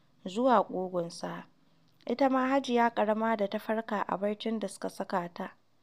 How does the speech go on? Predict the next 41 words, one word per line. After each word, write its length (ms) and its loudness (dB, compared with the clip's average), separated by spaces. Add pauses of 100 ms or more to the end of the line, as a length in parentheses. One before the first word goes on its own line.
(380)
tana 340 4
jin 200 0
abin 320 0
da 120 0
Arwa 300 2
ta 80 -6
yi 60 0
wa 140 -2
mahaifinta 800 -2
ta 80 -4
sake 400 -6
rikitowa 640 -4
a 100 -6
gado. 320 -6 (680)
Batun 400 2
da 80 4
ake 360 0
paralysis 720 -2
dai 240 -2
ta 180 0
tabbata 480 -4
a 120 -2
gare 360 -6
ta, 200 -8 (680)
bayan 460 8
abin 300 2
da 100 2
Baba 320 -2
Prof 300 -4
ya 160 -4
shayar 480 -2
da 100 -2
ita, 360 -4 (720)
da 120 6
bai 180 0
fara 400 0
nuna 300 -4
kansa 400 -6
ba 100 -4
dai 260 -8
ita. 520 -6